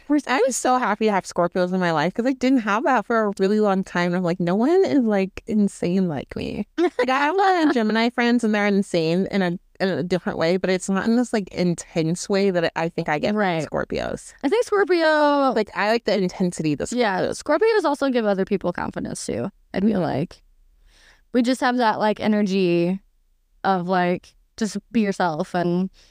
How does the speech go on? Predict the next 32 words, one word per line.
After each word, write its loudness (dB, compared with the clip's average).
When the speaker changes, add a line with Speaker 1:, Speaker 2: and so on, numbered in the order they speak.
Speaker 1:
don't -2
give -4
a -20
fuck -6
about -2
<laughs> -2
anybody 0
else. -2
Speaker 2:
Yes. 0
Speaker 1:
But, 0
um, 2
yeah, 0
so -2
basically, 0
I'm 2
wrapping 2
up 2
dating 4
tips -6
for 0
women 2
Scorpio 0
by 2
just -4
make 0
us -2
feel -2
secure, 0
buy 0
us -2
fancy -2
things, 2